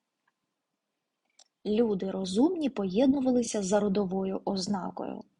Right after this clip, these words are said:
Таке згуртоване об'єднання родичів називають родовою общиною. Як же було організоване життя в родовій общині?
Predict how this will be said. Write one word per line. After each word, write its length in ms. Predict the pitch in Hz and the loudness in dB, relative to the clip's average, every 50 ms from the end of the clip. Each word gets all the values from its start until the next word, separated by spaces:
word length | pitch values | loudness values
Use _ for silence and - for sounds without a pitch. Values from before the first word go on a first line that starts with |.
| _ _ _ _ _ | _ _ _ _ _
Таке 420 | - 214 208 - - 214 220 233 208 | 2 2 2 4 4 4 4 4 4
згуртоване 800 | 180 180 185 208 214 214 - - 262 226 202 185 196 190 190 196 | 0 0 2 2 2 4 4 4 6 6 6 4 0 -2 -2 -2
об'єднання 600 | 202 202 202 196 220 220 - - 196 190 190 196 | -2 0 2 4 4 4 4 2 -2 -4 -2 -2
родичів 560 | 202 240 320 370 403 359 - - 330 285 - | 0 2 2 4 4 2 2 0 -2 0 0
називають 720 | 202 196 190 180 202 190 185 214 247 320 349 339 311 - - - - - _ _ - | -2 -2 -2 -4 -4 0 2 4 6 6 6 4 2 -2 -6 -16 -20 -20 _ _ 2
родовою 880 | 254 285 294 277 208 214 208 196 175 190 208 240 294 302 277 277 277 - - | 4 6 6 6 6 4 4 2 2 4 6 6 8 8 6 6 4 0 0
общиною. 840 | 254 240 - - - - - 262 254 226 185 180 175 - - - - _ _ _ _ _ _ _ _ _ _ _ _ _ _ _ _ _ _ _ | -2 0 2 2 2 4 6 6 4 4 4 0 -4 -8 -10 -12 -12 _ _ _ _ _ _ _ _ _ _ _ _ _ _ _ _ _ _ _
Як 280 | - 190 220 233 269 262 | 2 6 6 8 8 8
же 140 | 262 311 311 | 6 6 4
було 260 | 302 320 311 330 330 | 6 6 6 6 6
організоване 760 | 320 302 294 339 370 392 370 330 311 269 214 208 202 196 202 | 4 4 2 2 0 0 0 2 2 2 2 2 2 0 0
життя 400 | 180 185 196 - - - 233 262 | 0 0 -2 -2 0 2 2 4
в 80 | 285 294 | 4 4
родовій 380 | 294 262 220 233 208 233 247 | 4 6 6 6 4 4 2
общині? 580 | 254 262 - - - - 190 180 180 175 180 | 2 0 0 2 2 2 2 0 -2 -6 -10